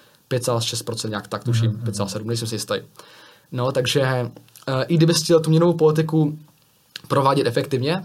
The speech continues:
Speaker 1: tak ty nemáš jak, protože, eh, nelze to, nelze řídit tak velké území, kde je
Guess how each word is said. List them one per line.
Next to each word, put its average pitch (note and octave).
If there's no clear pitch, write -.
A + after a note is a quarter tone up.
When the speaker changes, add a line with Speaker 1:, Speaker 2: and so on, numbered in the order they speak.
Speaker 1:
tak -
ty D#3
nemáš C#3
jak, A#2+
protože, B2
eh, B2
nelze D#3+
to, D#3+
nelze E3
řídit D#3+
tak D#3
velké E3
území, C3+
kde C#3+
je C#3